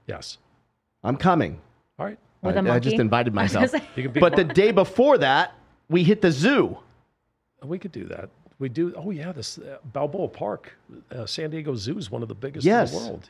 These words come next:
Speaker 1: Yeah, definitely. Definitely. Let's
Speaker 2: I
Speaker 1: do
Speaker 2: get,
Speaker 1: it.
Speaker 2: by the way, I get hooked up comp tickets at the zoo, Don.
Speaker 1: Oh.
Speaker 2: V I P at the zoo.
Speaker 1: Okay.
Speaker 2: Okay.
Speaker 1: Hook us up for the zoo
Speaker 2: Okay.
Speaker 1: and U F C.
Speaker 2: All right.
Speaker 1: And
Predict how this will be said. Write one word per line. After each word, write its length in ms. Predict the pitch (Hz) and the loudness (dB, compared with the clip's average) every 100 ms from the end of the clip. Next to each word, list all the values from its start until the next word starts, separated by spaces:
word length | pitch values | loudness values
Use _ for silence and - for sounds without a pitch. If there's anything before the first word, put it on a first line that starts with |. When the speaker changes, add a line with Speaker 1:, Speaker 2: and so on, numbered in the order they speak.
| - | -12
Speaker 1:
Yeah, 200 | 220 180 | -8 -8
definitely. 500 | 95 - - - - _ _ _ _ _ | -10 -12 -12 -14 -18 _ _ _ _ _
Definitely. 420 | 160 190 285 247 - | -8 -6 -8 -8 -12
Let's 160 | - 71 | -8 -2
Speaker 2:
I 60 | |
Speaker 1:
do 60 | 123 | 0
Speaker 2:
get, 120 | 131 | 0
Speaker 1:
it. 80 | 104 | 2
Speaker 2:
by 120 | 127 | 2
the 80 | 113 | 4
way, 300 | 123 87 80 - _ _ _ _ _ - | 4 2 -4 -16 _ _ _ _ _ -12
I 80 | 101 | -8
get 140 | 90 | -8
hooked 240 | 98 - | -8 -8
up 240 | 87 - _ | -10 -10 _
comp 280 | - 78 - | -8 -8 -8
tickets 320 | 78 65 - | -12 -12 -16
at 80 | 67 | -16
the 80 | |
zoo, 280 | 85 80 69 - _ - | -14 -12 -14 -18 _ -16
Don. 220 | - 57 | -14 -12
Speaker 1:
Oh. 100 | - - _ _ | -14 -16 _ _
Speaker 2:
V 240 | 104 117 98 | -2 0 0
I 100 | 87 | -2
P 240 | - 71 | -6 -8
at 80 | 64 | -10
the 100 | 82 | -12
zoo. 260 | 85 85 71 - _ - | -12 -12 -14 -18 _ -18
Speaker 1:
Okay. 280 | 95 95 95 - | -18 -18 -20 -6
Speaker 2:
Okay. 140 | 90 | -2
Speaker 1:
Hook 100 | 98 | -2
us 180 | 170 - | -2 -2
up 160 | 156 | -4
for 80 | - | -2
the 100 | 139 | -6
zoo 520 | 110 95 117 135 214 175 - | -6 -6 -6 -6 -8 -10 -8
Speaker 2:
Okay. 400 | 107 123 160 127 | 0 2 4 2
Speaker 1:
and 120 | 107 | -4
U 140 | 110 139 | -6 -6
F 100 | 160 | -6
C. 380 | - 107 90 - - | -10 -10 -12 -16 -2
Speaker 2:
All 100 | 110 | 2
right. 260 | 110 127 - - | 4 2 -2 -14
Speaker 1:
And 280 | - 107 107 | -16 -12 -14